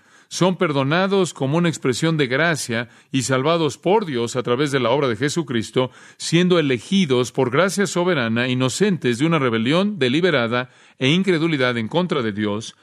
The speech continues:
y por lo tanto, de acumular una vida de obras pecaminosas mediante las cuales serían condenados justamente a un castigo eterno. Ahora,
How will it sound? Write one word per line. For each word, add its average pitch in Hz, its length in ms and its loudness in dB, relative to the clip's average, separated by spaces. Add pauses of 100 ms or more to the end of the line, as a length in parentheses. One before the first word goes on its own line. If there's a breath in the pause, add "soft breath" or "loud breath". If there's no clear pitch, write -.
(320 soft breath)
y 123 120 -2
por 139 200 2
lo 127 200 0
tanto, 143 580 -2 (480)
de 131 160 2
acumular 139 520 0
una 165 220 2
vida 202 440 0
de 139 360 -2 (300)
obras 196 520 0
pecaminosas 135 760 -2
mediante 139 480 0
las 117 200 -2
cuales 113 520 -2 (220 soft breath)
serían 135 420 0
condenados 135 600 -2
justamente 127 840 0
a 120 180 0
un 147 260 2
castigo 113 480 -2
eterno. 110 480 0 (500)
Ahora, 147 400 0